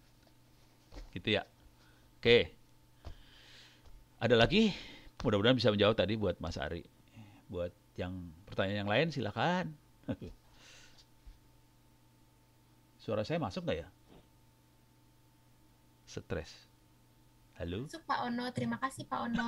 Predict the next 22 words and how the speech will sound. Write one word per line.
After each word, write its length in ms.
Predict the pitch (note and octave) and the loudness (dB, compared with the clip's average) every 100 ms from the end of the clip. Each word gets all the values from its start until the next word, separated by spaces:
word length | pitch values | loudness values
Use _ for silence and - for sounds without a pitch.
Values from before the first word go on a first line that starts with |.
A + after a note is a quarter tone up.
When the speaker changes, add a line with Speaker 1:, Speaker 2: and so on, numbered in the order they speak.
| B3 | -2
Speaker 1:
<laughs> 80 | - C6+ - C6+ C6+ C6+ C6+ - - - - - A3 - - - - - C#4+ - - - - C#4 - - E4 - | -4 -6 -10 -10 -10 -12 -18 -20 -20 -20 -20 -16 -12 -12 -12 -16 -20 -12 -12 -10 -14 -18 -8 -8 -8 -16 -14 -2
Kirain 320 | A3 F#3+ E3 | 6 8 10
sambungan 400 | E3+ C#3+ C#3+ D3 | 10 10 8 8
saya 160 | D#3 F3 | 8 8
putus. 800 | G3 B3+ D#4 D4+ - - - C#4+ - - - | 6 4 10 12 10 6 -2 0 0 -2 -4
<laughs> 500 | - - - G3+ - | -20 -14 -6 -4 -4
Saya 240 | - F3 | 4 6
stres. 960 | G3+ A#3 A#3 G3+ - C#4+ - - - - - - - - - - - - - - - - | 10 10 10 6 12 12 12 2 -6 -10 -16 -14 -6 -6 -8 -20 -20 -18 -18 -20 -8 4
Oke, 240 | C3+ G#3 | 10 12
Speaker 2:
Oh. 80 | G3+ | 12
Speaker 1:
barangkali 320 | D#3+ D#3 F3 | 12 10 10
ada 80 | E3+ | 10
pertanyaan 400 | D#3+ D#3+ D#3+ D#3 | 8 8 6 8
lagi 160 | D#3 F3 | 6 6
yang 80 | E3+ | 8
lain. 320 | E3 F#3+ F#3 C#3+ C3+ - - - - | 8 6 2 -4 -12 -20 -20 -20 -8
Speaker 2:
Terima 200 | A#3+ A#3+ | -2 0
kasih, 360 | A#3+ C4 - C4+ | 0 -4 -6 -2
Pak 140 | - A#3 | 0 2
Ari, 160 | B3 B3+ | 2 0
atas 160 | A#3+ | -2
pertanyaannya. 840 | - - A3 A3 A3 G#3 G#3 A#3 | -8 -6 -2 0 0 0 0 0